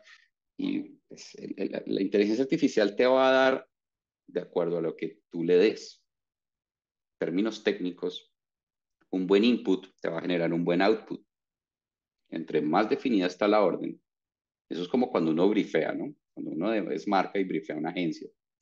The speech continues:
o cuando uno es agencia y brifea a su equipo. Entre más información le dé, el resultado va a ser más cercano a lo que estoy buscando. Pero evidentemente esa búsqueda, o más bien esa formulación de ese input es muy compleja.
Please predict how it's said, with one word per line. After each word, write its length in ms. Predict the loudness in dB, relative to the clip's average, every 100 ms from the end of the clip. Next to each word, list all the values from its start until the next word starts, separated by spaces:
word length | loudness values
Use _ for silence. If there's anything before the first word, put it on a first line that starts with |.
| _ _ _ _
o 120 | -6
cuando 260 | -2 0 0
uno 160 | 0
es 80 | 0
agencia 360 | 0 0 0 -2
y 40 |
brifea 400 | 0 -2 -2 -4
a 40 | -4
su 120 | -6
equipo. 420 | -4 -4 -6 -18 _ _ _ _ _
Entre 240 | -10 -6
más 260 | -2 -2 -2
información 600 | -2 -2 -2 -4 -4 -2
le 120 | 0
dé, 260 | 0 -4 -12 _ _ _ _ -10
el 100 | -6
resultado 440 | -4 -6 2 4
va 60 | 4
a 40 |
ser 120 | 4
más 140 | 2 0
cercano 320 | -2 0 2
a 40 |
lo 100 | 2
que 80 | 0
estoy 220 | -4 -4
buscando. 480 | -4 -4 2 2 2 -6 _ _ _ _ _ -20 -20 -18 0
Pero 200 | 2 4
evidentemente 880 | 4 4 4 4 6 4 2 0
esa 180 | -6 -2
búsqueda, 480 | 0 -2 -4 -8 -4
o 180 | -4 -2
más 140 | -2
bien 140 | 0 -2
esa 140 | -4
formulación 680 | -4 -2 -2 -2 -6 -4 -4
de 80 | -4
ese 160 | -4
input 340 | -4 -2 -6 -8
es 100 | -8
muy 120 | -8
compleja. 420 | -6 -4 -4 -4